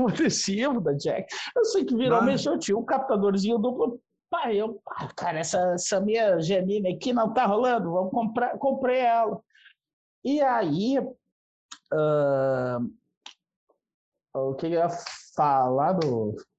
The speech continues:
Speaker 1: ah, perdi o fio da meada agora. O
Speaker 2: Tu ia falar da Ibanez?
Speaker 1: Ah, tá, isso. Aí a gente foi gravar com essa banda que eu tinha, e aí um amigo meu falou, "Cara, tinha uma banda aqui que, que na época tinha, assim: tinha a,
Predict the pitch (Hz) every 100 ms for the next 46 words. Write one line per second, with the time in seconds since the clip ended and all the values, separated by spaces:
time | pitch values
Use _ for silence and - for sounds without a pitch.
0 | _ - 143 135 135 165 208 196 190 214
1 | 151 190 175 - - - 127 120 180 190
2 | 196 202 190 185 240 277 269 254 - -
3 | _ _ _ - 254 294 311 302 226 240
4 | 190 - - 262 359 381 202 139 - 165
5 | 160 196 214 151 196 277 107 110 127 120
6 | 120 135 160 175 - 190 - - - -
7 | - 240 262 247 226 254 262 247 247 240
8 | 233 226 220 202 202 202 196 - - 220
9 | 208 156 147 160 202 196 - 185 185 160
10 | 143 151 175 170 170 151 151 - 190 185
11 | 202 196 196 - - 208 208 - 151 139
12 | 127 110 - _ _ _ _ _ -